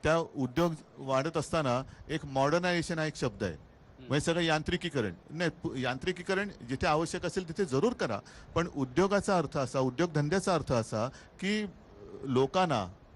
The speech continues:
Speaker 1: रोजगार मिळाला पाहिजे,
Speaker 2: जी.
Speaker 1: रोजीरोटी मिळाली पाहिजे. नाहीतर तुम्ही मोठी, अ, उद्योगासाठी जमीन द्यायची आणि संपूर्ण तिकडे यांत्रिकीकरणाने उद्योग उभा राहील आणि, अ, कामगार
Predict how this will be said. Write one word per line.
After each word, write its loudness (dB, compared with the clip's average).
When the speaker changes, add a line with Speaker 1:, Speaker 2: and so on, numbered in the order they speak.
Speaker 1:
रोजगार 2
मिळाला 2
पाहिजे, -8
Speaker 2:
जी. -12
Speaker 1:
रोजीरोटी 4
मिळाली 2
पाहिजे. -4
नाहीतर 2
तुम्ही -2
मोठी, 0
अ, 2
उद्योगासाठी 2
जमीन 0
द्यायची 0
आणि -2
संपूर्ण 2
तिकडे -2
यांत्रिकीकरणाने -2
उद्योग 0
उभा 4
राहील 0
आणि, -2
अ, 4
कामगार 0